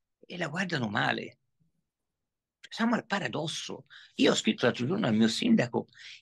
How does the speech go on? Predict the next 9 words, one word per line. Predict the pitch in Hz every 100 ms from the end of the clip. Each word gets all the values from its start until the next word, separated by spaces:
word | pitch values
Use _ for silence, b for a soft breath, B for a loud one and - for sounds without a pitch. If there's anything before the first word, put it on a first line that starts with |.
| _
io | 214 233 302 170
non | 147 160
mi | 160 160
sento | - 190 208 285 226 - 147 - -
più | - 175 214 277 269 - _ _ _ _ _ _ _ _ _ _ -
cittadino | 185 - 185 160 220 285 -
a | - 117
casa | - 175 147 101
mia. | 127 135 92 -